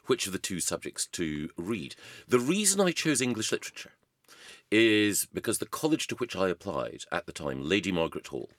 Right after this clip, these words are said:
uh, uh, was, uh, embracing, uh, male undergraduates, not literally, um, because it, it, it had been an all-female college.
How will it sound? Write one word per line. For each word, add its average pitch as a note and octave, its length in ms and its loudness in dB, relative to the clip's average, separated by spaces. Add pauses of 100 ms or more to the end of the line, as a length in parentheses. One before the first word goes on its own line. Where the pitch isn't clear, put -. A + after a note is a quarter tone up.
(400)
uh, F2 220 4 (100)
uh, F2+ 300 4
was, F#2 640 4
uh, E2+ 460 4
embracing, G#2+ 960 2 (340)
uh, E2 360 4
male G2+ 400 4
undergraduates, D#2 720 0
not F#2 160 -2
literally, C#2 380 -8 (280)
um, G2 320 4
because F#2+ 380 2
it, - 300 0
it, F#2 180 0
it G2+ 120 2
had B2 200 0
been A2 140 2
an G2 100 2
all-female E2+ 480 2
college. - 500 -4